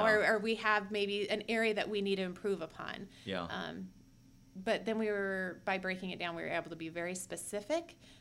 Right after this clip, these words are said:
Speaker 2: um, and provide that, um, reteaching
Speaker 1: Yeah.
Speaker 2: exactly where it needed to go. And that's what provides those outcomes. That's what provides the change in culture,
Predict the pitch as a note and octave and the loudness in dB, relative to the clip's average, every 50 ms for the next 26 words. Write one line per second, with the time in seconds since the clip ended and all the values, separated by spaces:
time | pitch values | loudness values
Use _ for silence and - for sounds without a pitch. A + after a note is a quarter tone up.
0 | - - - F#3+ G3+ F#3 F3+ E3+ E3+ - - F#3+ F#3 G#3 F#3 E3+ F#3 F3 F3 F3+ | -20 -14 -8 -6 -4 -4 -4 -4 -4 -4 -4 -4 -2 -4 -4 -2 -2 -2 0 0
1 | F3 F3 F3 E3+ F3 E3+ E3+ E3 E3+ F2 E2+ - - - - - - - - F#3 | 0 -2 -4 -4 -2 -2 -2 -2 -2 -2 -2 -4 -4 -6 -8 -12 -18 -14 -12 -10
2 | E3+ F3 F#3 F#3 F3+ F3+ F3+ - - F3+ F3 - - F3 E3+ E3 D#3+ E3 E3 - | -8 -6 -4 -4 -4 -4 -6 -8 -8 -8 -6 -6 -6 -6 -6 -8 -10 -12 -14 -16
3 | - - - - - - E3+ D#3+ D#3+ F#3 F3+ F#3 F3+ F3+ F3+ - F#3+ F3 E3 E3+ | -20 -20 -20 -16 -8 -4 -4 -4 -4 -4 -4 -2 -4 -4 -2 -4 -4 -4 -2 -2
4 | E3 D#3 - F3+ E3 D#3 - D3+ C#3 - - - - - - - - - A3+ A3+ | -2 -4 -4 -4 -10 -8 -10 -10 -10 -10 -10 -10 -10 -10 -12 -12 -6 -2 -2 0
5 | G#3+ G#3+ A3 A#3+ C4+ C4 C4 - G#3 F3 - - G3 E3+ F3 E3+ E3 E3 - E3+ | 2 4 4 4 4 2 0 0 -2 -2 -2 -2 -4 -2 -2 -2 -2 -4 -6 -8
6 | E3 - - F#3 F3 - - - - - E3 - - F#3+ G3+ A3 - - D3+ - | -8 -4 -2 -2 -2 -2 -4 -10 -10 -10 -8 -4 -2 -2 -2 -2 0 -2 -2 -2
7 | - - F3+ F3 E3+ E3 E3 E3+ E3+ F3 E3 F3+ F3 - - F#3 E3+ E3+ E3 E3+ | -2 -6 -4 -2 0 -2 -2 -2 -6 -6 -6 -6 -6 -6 -6 -8 -8 -8 -6 -8
8 | E3 D#3+ - - D#3+ E3+ E3 - - B2+ B2 - | -8 -10 -8 -6 -8 -6 -6 -8 -10 -8 -8 -10